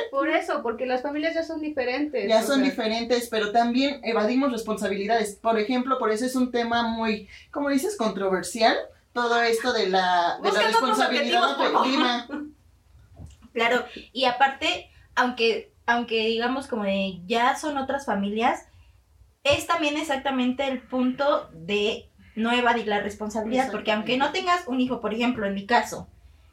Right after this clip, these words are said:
Speaker 3: que no tenemos un hijo, Juan y yo, pero que decidimos adoptar dos mascotas, güey, es una puta responsabilidad que no,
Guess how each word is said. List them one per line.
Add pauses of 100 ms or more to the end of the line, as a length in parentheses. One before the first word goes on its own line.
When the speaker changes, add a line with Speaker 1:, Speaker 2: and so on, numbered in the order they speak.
(140)
Speaker 3:
que
no
tenemos
un
hijo, (200)
Juan
y
yo,
pero
que
decidimos
adoptar
dos
mascotas,
güey, (300)
es
una
puta
responsabilidad
que
no,